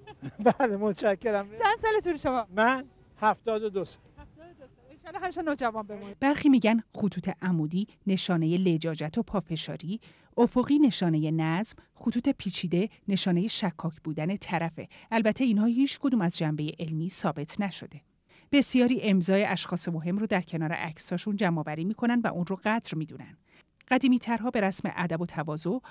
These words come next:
Speaker 3: با عنوان این حقیر و کوچک امضا می‌کردند. اما امروز نام شما و همون خط کج و معوج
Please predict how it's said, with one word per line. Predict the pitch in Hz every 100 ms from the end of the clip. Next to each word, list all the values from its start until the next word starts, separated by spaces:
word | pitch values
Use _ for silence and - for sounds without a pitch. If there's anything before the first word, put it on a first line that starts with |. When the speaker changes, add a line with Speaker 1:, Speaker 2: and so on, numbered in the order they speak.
| - _
Speaker 3:
با | 208
عنوان | 202 208 185 196 233 247 _
این | 240 262
حقیر | - 160 - 156 160
و | 170 160
کوچک | - 170 202 233
امضا | 185 180 156
می‌کردند. | 160 160 147 - - - _ _ _ -
اما | 220 220
امروز | 175 202 190 202
نام | 202 185
شما | 175 - 165 165
و | 165
همون | 180 180
خط | - 196 -
کج | 185 170 160
و |
معوج | 160 147 180 254